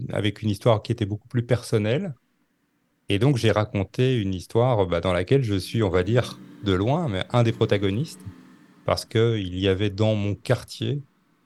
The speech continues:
dans les années quatre-vingt-dix, un tueur psychopathe qui, euh, était une sorte de wannabe, euh, tueur en série, qui a malheureusement fait, euh, plusieurs victimes.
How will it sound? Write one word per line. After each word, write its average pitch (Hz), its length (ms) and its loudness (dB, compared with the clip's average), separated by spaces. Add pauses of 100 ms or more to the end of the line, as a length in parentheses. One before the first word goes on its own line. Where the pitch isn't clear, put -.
(160)
dans 101 120 0
les 98 180 0
années 95 180 0
quatre-vingt-dix, 117 680 -2
un 98 60 -2
tueur 117 240 -2
psychopathe - 680 -6 (920)
qui, 92 360 -2
euh, 80 260 -4
était 92 220 -4
une 92 100 0
sorte 104 180 0
de 95 40 2
wannabe, 101 400 0 (180)
euh, 90 120 -2
tueur 113 240 2
en 101 80 0
série, 110 380 -6 (400)
qui - 80 -2
a - 20 0
malheureusement 98 640 0
fait, 95 280 -4
euh, 87 140 -6
plusieurs 113 300 0
victimes. 151 380 -2